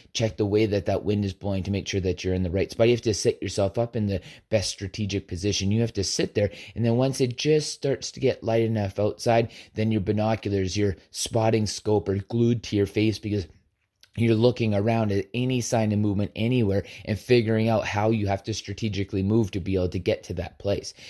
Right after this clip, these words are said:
You spend hours looking at nothing, the same trees, the same hills, the same blades of grass, convincing yourself that there is something there when there may well not be.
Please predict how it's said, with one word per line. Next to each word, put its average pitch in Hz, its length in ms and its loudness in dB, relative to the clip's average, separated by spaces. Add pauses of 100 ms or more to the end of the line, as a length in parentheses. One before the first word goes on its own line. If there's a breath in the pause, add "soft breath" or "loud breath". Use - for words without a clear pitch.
(120 loud breath)
You 113 140 2
spend 113 340 2
hours 110 560 0
looking 110 380 0
at 73 160 -2
nothing, 98 580 -2
the 92 80 -4
same 117 640 0
trees, 110 580 0 (280 loud breath)
the 110 120 2
same 107 460 0
hills, 101 460 2
the 95 160 -6
same 104 340 0
blades 98 460 -2
of - 60 -10
grass, 92 420 -4 (260 loud breath)
convincing 113 800 2
yourself 95 420 0
that 90 180 -4
there 95 140 -2
is 90 140 -2
something 92 460 -4
there 101 200 0
when 98 220 0
there 104 120 2
may 123 400 4
well 117 280 2
not 113 340 -2
be. 98 280 -4